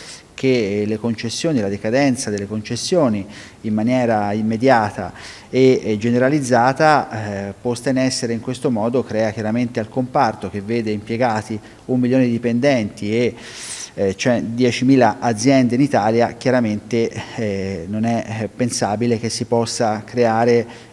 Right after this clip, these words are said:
eh, in questo settore una destabilizzazione de-, di un mondo del lavoro, ma anche di una professionalità, anche di, eh, un comparto che ha fatto,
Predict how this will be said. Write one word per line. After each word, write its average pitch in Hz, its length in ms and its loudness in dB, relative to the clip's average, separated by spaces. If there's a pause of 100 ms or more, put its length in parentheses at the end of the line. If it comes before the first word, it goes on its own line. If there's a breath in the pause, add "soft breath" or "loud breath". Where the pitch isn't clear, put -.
eh, 113 80 -2
in 104 220 -2
questo 113 680 0
settore 110 680 2 (340 loud breath)
una 107 360 0
destabilizzazione 110 1500 -2
de-, 101 160 -4
di 104 100 -4
un 113 80 0
mondo 120 200 2
del 120 100 0
lavoro, 139 280 4
ma 135 80 4
anche 113 220 -2
di 120 60 -2
una 127 200 0
professionalità, 117 760 -2
anche 120 560 2 (460 loud breath)
di, 135 400 0
eh, 113 340 0
un 110 220 0
comparto 135 560 2
che 123 80 -2
ha 101 60 -2
fatto, 110 540 0